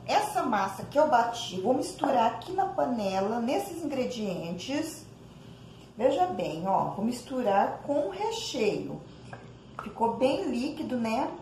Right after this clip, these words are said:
Vai ficar um tempinho ali assando, pessoal. Vai ficar muito boa essa massa. Principalmente se vocês quiserem usar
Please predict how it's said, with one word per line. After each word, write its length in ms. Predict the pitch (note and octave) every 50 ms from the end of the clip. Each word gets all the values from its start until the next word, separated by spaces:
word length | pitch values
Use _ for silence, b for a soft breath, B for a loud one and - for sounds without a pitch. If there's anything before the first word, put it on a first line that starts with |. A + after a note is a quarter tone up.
| - - - -
Vai 160 | A3 G3+ G3+ -
ficar 180 | - - B3
um 120 | B3+ B3+ B3+
tempinho 520 | - F#4 G4+ G4 F#4+ - C#4+ C#4 C#4 C4
ali 160 | B3 A#3+ A3+
assando, 580 | G#3+ G#3+ - - - - G#3+ A3 B3+ C#4 C4+ -
pessoal. 420 | G#3+ G3+ - - - G#3 F3 F3 F#3+
Vai 140 | - -
ficar 340 | - - - - B3+ B3 B3+
muito 680 | A#3+ A3+ A3 A3 A3 A3+ A#3 B3+ D4 - F4 - G4
boa 240 | - C#4 C4 C4 C4+
essa 220 | - - E4+ E4+ E4+
massa. 440 | D4+ G#3 F3 D3+ - - - - - B B B B B B B B B B B B
Principalmente 520 | A#3 A3+ - - B3+ A#3+ A#3+ B3 C4 -
se 40 | D4
vocês 360 | D4 D#4 D#4 E4 D4+ - -
quiserem 520 | - C4+ A#3 G3 C#4 B3+ B3 B3 A#3+ B3+ B3+
usar 580 | - - A3 G#3+ G#3+ A#3+ C4 C#4+ - - -